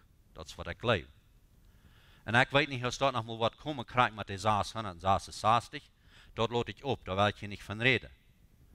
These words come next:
Aber ich weiß, dass die teuflische Jes, was dort trieben hat, und dass ein, ein Jes, was nicht unter die Feier wieder drin haft, dort weit wie alle, dort gleich wie alle.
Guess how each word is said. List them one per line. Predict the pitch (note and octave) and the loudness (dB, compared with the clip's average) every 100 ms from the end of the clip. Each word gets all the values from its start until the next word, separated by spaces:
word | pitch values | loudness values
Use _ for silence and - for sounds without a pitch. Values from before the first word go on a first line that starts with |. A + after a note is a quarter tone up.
| - - - - | -20 -20 -20 -10
Aber | - A#2+ | 2 2
ich | A#2+ | 4
weiß, | C#3 D#3 | 2 2
dass | B2 - | -2 -6
die | G#2+ | -12
teuflische | _ - E3+ D3+ C#3+ - | _ 2 4 2 -4 -4
Jes, | A2+ A#2 D3+ D3 - | 0 2 4 2 -4
was | A2 | -8
dort | A#2+ - | -8 -8
trieben | A#2 D3 A#2 G2 | -6 -4 -4 0
hat, | G2 - - _ _ - - - - | 0 -2 -10 _ _ -20 -20 -20 -2
und | A#2+ | 2
dass | B2 - | 2 -2
ein, | A2+ G#2+ - | -6 -6 -4
ein | A2+ G#2+ | -6 0
Jes, | A2 D3 F3 - | 4 4 4 -2
was | B2 B2+ | 0 0
nicht | D#3 E3 - | 2 -2 -4
unter | D#3 C3+ | -2 -2
die | B2 C#3+ | 0 0
Feier | - D#3 C#3 G#2+ | 2 4 4 2
wieder | B2+ F#3+ | -4 -4
drin | C3+ A#2+ F#2 | -2 -4 -2
haft, | F#2 A2 - - _ _ - - - | 0 0 -2 -20 _ _ -20 -20 -18
dort | - A2 - | -2 -2 0
weit | B2 - | -2 -2
wie | G#2+ | -12
alle, | F2+ A#2 F2+ | -4 -4 -2
dort | G#2 - | -6 -4
gleich | A2 G#2+ | -2 -2
wie | F#2 | -8
alle. | - E2+ C2+ | -12 -12 -12